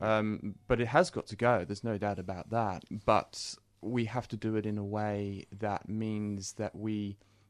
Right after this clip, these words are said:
Speaker 2: create the circumstances so that we replace it with something that
Speaker 1: Yeah, I mean,
Speaker 2: doesn't,
Speaker 1: that's, that's
Speaker 2: doesn't lead to, to, m-, to more suffering and exploitation.
Speaker 1: Well, it depends where the change comes from. I mean, if, if,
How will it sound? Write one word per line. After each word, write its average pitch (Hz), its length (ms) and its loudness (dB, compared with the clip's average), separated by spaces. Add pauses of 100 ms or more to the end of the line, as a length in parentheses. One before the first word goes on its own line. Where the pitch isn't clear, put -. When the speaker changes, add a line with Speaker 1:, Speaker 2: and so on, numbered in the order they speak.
(140)
Speaker 2:
create 107 640 0
the - 80 -10
circumstances 107 840 -4
so - 120 -8
that 107 140 -6
we 110 120 -4
replace 110 520 -4
it - 100 -10
with 101 100 -10
something 101 580 -6 (180)
that - 80 -2
Speaker 1:
Yeah, - 20 0
I 101 120 -2
mean, - 0 - (100)
Speaker 2:
doesn't, 107 160 4
Speaker 1:
that's, - 300 -2 (100)
that's 117 100 2
Speaker 2:
doesn't 113 380 2
lead 113 440 0
to, 113 420 -2 (540)
to, - 80 -4
m-, 113 240 2 (100)
to 127 160 0
more 120 480 2 (220)
suffering 123 800 0
and 117 200 -2
exploitation. 120 920 -4
Speaker 1:
Well, 113 160 -4
it 90 100 -8
depends 101 420 -4
where 92 140 -2
the 82 80 -6
change 82 380 -8
comes 123 240 -8
from. 73 180 -8
I 71 40 -6
mean, 82 180 -4
if, 82 160 -8
if, 98 220 -10